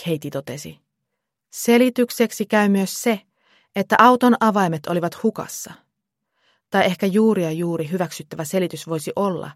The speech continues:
että unohti hakea lempipukunsa ajoissa pesulasta.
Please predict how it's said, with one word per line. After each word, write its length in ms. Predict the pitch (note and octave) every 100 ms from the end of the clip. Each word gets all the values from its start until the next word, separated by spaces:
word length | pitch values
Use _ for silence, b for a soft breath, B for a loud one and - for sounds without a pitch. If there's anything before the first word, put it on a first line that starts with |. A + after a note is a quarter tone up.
| b b b b b F3
että 180 | E3 E3+
unohti 360 | G3 F#3+ -
hakea 440 | F3+ G#3 - F#3+ F#3
lempipukunsa 760 | G#3+ G#3+ F#3 - G#3 F3+ E3 -
ajoissa 380 | G3+ F#3+ E3+ E3
pesulasta. 640 | G#3+ G#3 D#3 C#3 - -